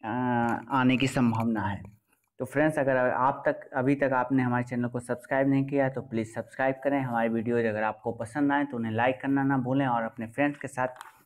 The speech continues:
शेयर भी करें। तो दोस्तों, बढ़ते हैं हम अपने पहले प्रश्न की ओर।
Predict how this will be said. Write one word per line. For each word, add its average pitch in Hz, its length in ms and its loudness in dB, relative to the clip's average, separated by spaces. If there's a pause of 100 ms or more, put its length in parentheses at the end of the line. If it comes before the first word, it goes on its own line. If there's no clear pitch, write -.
(320)
शेयर 147 360 4
भी 143 220 4
करें। 104 600 -2 (1120)
तो 135 80 4
दोस्तों, 143 400 2 (440)
बढ़ते 127 240 -2
हैं 135 100 2
हम 131 120 2
अपने 123 200 -2
पहले 127 280 2
प्रश्न 147 340 -4
की 160 100 -2
ओर। - 360 0